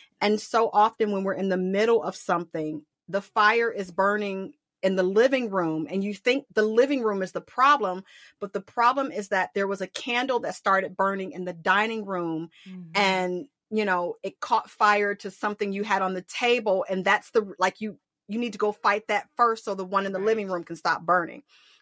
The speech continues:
Speaker 1: And
Speaker 2: Right.
Speaker 1: oftentimes when we're in the middle of something, we can't see the dining room because the living room is, and that's what they thought,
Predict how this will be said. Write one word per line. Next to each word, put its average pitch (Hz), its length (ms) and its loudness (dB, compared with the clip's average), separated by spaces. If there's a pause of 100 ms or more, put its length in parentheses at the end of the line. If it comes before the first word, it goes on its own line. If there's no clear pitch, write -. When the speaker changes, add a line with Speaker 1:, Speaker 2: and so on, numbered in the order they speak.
(140)
Speaker 1:
And 190 140 -4
Speaker 2:
Right. 160 60 -12
Speaker 1:
oftentimes 226 600 0
when 220 100 -6
we're 214 60 -6
in 220 120 -4
the 202 80 0
middle 196 440 4
of 214 100 -6
something, 160 540 -4 (760)
we 277 120 2
can't 320 300 -6
see 339 140 -6
the 269 80 -4
dining 233 340 0
room - 220 -12 (560)
because 247 300 2
the 233 80 4
living 262 380 4
room 247 220 -2 (120)
is, 214 380 0
and 208 160 -2
that's 233 200 -2
what 277 120 -4
they 226 120 0
thought, 208 300 0